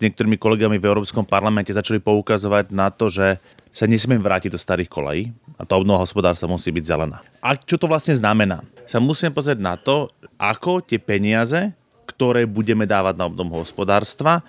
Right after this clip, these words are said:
pomôžu priamo ochrane klímy a prírody, alebo minimálne ju nebudú poškodzovať, lebo môžu byť absolútne neutrálne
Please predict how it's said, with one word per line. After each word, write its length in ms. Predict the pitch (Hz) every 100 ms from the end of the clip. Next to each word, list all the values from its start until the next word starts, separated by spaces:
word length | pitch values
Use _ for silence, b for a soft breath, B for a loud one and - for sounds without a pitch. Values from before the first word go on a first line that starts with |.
| B
pomôžu 480 | 120 113 123 127 143
priamo 400 | 135 135 143 139
ochrane 400 | 123 - 143 135
klímy 400 | - 151 156 160
a 80 | 151
prírody, 400 | 165 165 170 - b b
alebo 240 | 113 135 135
minimálne 480 | 147 147 139 131
ju 80 | 117
nebudú 320 | 107 110 110
poškodzovať, 800 | 92 78 - 98 127 220 - -
lebo 80 | 90
môžu 240 | 90 98 87
byť 80 |
absolútne 480 | 87 90 - 90 80
neutrálne 560 | 78 - 123 147 170